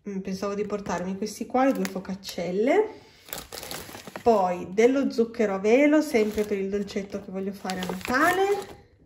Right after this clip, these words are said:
Eh, pan di stelle, guarda che carini questi qua natalizi. <laughs> Questi qua sono soprattutto per Edo.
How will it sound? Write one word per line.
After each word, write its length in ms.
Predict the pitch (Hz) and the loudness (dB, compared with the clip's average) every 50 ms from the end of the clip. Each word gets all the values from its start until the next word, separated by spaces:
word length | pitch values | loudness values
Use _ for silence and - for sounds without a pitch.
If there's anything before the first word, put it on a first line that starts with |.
| - _ _ _ - - - - - - - - - - - | -20 _ _ _ -20 -20 -18 -16 -16 -16 -18 -20 -20 -14 -6
Eh, 420 | - 214 214 214 208 208 208 208 208 | -2 2 4 4 4 4 2 0 0
pan 200 | - 294 320 320 | 2 4 4 6
di 120 | 285 269 | 4 4
stelle, 480 | - - - 247 233 240 285 302 311 330 | 2 0 4 4 6 6 6 6 6 6
guarda 240 | 302 247 247 269 277 | 6 6 4 4 2
che 80 | 247 | -2
carini 400 | 233 - 220 202 220 226 254 269 | -2 -2 -2 -2 -2 -4 -4 -4
questi 260 | 269 269 233 - - 208 | -4 -4 -6 -6 -8 -8
qua 160 | - 196 196 | -6 -6 -6
natalizi. 680 | 196 202 202 - 196 190 208 233 - - - - 339 | -6 -6 -6 -6 -6 -6 -6 -10 -10 -8 -4 -2 -2
<laughs> 1080 | 339 330 - 247 233 226 226 226 233 - 202 190 - - 294 - - - - - - - | 0 0 0 0 -2 0 0 0 0 0 -2 -6 -8 -8 -8 -8 -8 -10 -12 -12 -14 -10
Questi 220 | - - - 233 | -10 -6 -6 -2
qua 160 | - 220 220 226 | 0 2 2 2
sono 240 | - 247 214 208 | 2 0 0 0
soprattutto 560 | 208 - - - 185 196 - - - - 226 214 | 0 -4 -4 -4 -6 -10 -10 -10 -6 -4 -4 -4
per 200 | - 196 180 175 | -4 -4 -4 -4
Edo. 520 | 170 180 214 233 277 339 381 427 - | -2 2 2 4 4 6 4 4 2